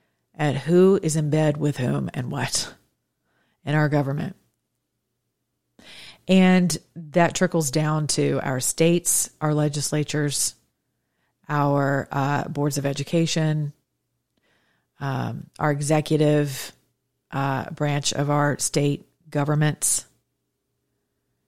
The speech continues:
you know, all that matters. Your county commissions, your boards of election,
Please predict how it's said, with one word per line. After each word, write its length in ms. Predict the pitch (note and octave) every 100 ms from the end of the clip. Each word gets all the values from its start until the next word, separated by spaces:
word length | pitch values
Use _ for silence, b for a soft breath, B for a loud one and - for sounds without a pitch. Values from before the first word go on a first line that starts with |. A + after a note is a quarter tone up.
| _
you 80 | D3
know, 180 | C#3+ -
all 220 | F3 G3
that 160 | G3+ F3
matters. 640 | E3+ E3 C#3+ C3 - - _ _ -
Your 120 | D#3
county 340 | D3+ E3+ D#3+
commissions, 800 | D3+ C#3 C#3+ D3 F3 E3+ E3+ - - _ _ _ _ _ _ _ _ _ _ _
your 160 | - E3
boards 400 | C#3+ D3 D3 C#3
of 100 | C3+
election, 800 | C#3 C#3 D#3+ - F3 E3+ E3+